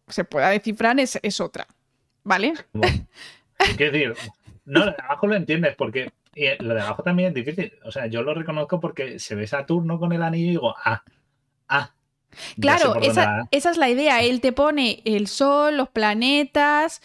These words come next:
Speaker 1: eh, el anillo de Saturno y entonces dices, Yo sé que he estudiado un poco el cosmos, soy una, una raza alienígena, he estudiado un poco el cosmos y sé que hay planetas rocosos, sé que hay planetas gaseosos y sé que hay un porcentaje muy alto de planetas que tienen anillos.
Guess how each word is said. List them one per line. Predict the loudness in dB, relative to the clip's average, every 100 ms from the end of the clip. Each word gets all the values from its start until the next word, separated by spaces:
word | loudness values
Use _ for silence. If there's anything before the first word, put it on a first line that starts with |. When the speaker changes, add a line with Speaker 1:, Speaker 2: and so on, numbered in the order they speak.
| -20 -6
Speaker 1:
eh, | 2 4 4 4
el | 2
anillo | 4 4 4 2
de | 2
Saturno | 0 0 -2 0 0
y | 0
entonces | 2 2 0
dices, | 0 -2 -2
Yo | -4 0 0
sé | 2 0 -2 _ _ _ _ _
que | -6 -6
he |
estudiado | -2 0 2
un | 2
poco | 0 0
el | 0
cosmos, | 2 0 0 -4 -2
soy | -4
una, | -2 0 0
una | -2 0 2 2 2 2
raza | 2 0 2
alienígena, | 2 2 0 0 -2 -2 -4 -10 -20 -6
he |
estudiado | -4 2 2
un | 4
poco | 2 2
el | 2
cosmos | 0 0 -2 -2
y | -2
sé | -2 0
que |
hay | 0
planetas | 2 0 0 0
rocosos, | -2 0 0 2 0 0
sé | -2
que | -2
hay | -4
planetas | -4 -4 -4
gaseosos | -2 -2 -4 -6 -8
y | -6
sé | -4
que | -2
hay | -2
un | -2
porcentaje | -2 0 0 0
muy | 0 2
alto | 0 0
de | -2
planetas | -2 -4 -4
que | -4
tienen | -4 -2
anillos. | -2 -2 -4 -6 -10